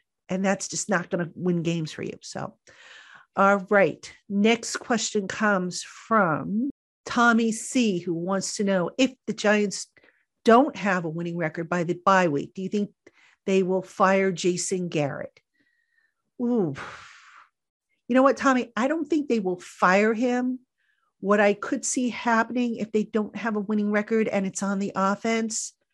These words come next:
I could see Joe Judge maybe shaking up the coaching responsibilities. So, you know, what I've seen in the past from Giants, you know, uh, and, and this is going back a number of years, but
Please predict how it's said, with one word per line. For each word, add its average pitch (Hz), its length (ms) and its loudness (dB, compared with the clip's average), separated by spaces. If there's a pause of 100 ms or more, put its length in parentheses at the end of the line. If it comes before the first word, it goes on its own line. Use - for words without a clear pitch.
(360)
I 202 100 -2
could 220 300 -6
see 233 260 0
Joe 208 300 0
Judge 196 380 -2
maybe 190 240 -4
shaking 202 540 -2
up 185 260 -4
the 175 320 -2
coaching 208 560 -2
responsibilities. 226 1080 0 (600)
So, 196 500 4
you 214 140 2
know, 208 60 0
what 240 160 4
I've 226 120 2
seen 320 340 -2
in 311 100 0
the 240 60 0
past 220 720 -4
from 196 240 -2
Giants, 208 640 0
you 190 160 -2
know, 175 240 -4
uh, - 200 -6
and, - 240 -8
and 208 140 0
this - 160 0
is 214 80 -2
going 185 220 2
back 180 200 -2
a 190 40 -4
number 180 260 -4
of 175 80 -8
years, 180 300 -4
but 175 240 -2